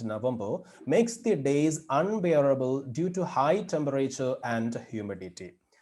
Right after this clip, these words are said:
ഓക്കെ, ഈ ഒരു, ഈ രണ്ട് മാസങ്ങളുടെ പ്രത്യേകത പറയാണ്. ഒക്ടോബർ, നവംബർ മാസങ്ങളിലായിട്ട് ഇന്ത്യയിലൊട്ടാകെ അനുഭവപ്പെടുന്ന പിന്നെ ഉയർന്ന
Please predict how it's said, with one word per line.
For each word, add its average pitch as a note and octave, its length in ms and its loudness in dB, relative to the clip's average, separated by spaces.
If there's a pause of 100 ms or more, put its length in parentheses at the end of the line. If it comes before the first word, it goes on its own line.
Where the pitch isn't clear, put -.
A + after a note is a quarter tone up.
(220)
ഓക്കെ, D3 240 2
ഈ C3+ 140 4
ഒരു, D#3+ 160 4 (160)
ഈ D3+ 140 2
രണ്ട് D3+ 220 4
മാസങ്ങളുടെ D#3 540 4
പ്രത്യേകത D3 440 4
പറയാണ്. A#2+ 520 2 (440)
ഒക്ടോബർ, D3 500 6 (220)
നവംബർ C#3 440 6
മാസങ്ങളിലായിട്ട് C3 1000 2 (1200)
ഇന്ത്യയിലൊട്ടാകെ F#3+ 880 8
അനുഭവപ്പെടുന്ന A#2 720 2 (760)
പിന്നെ B2 240 0
ഉയർന്ന D#3 420 6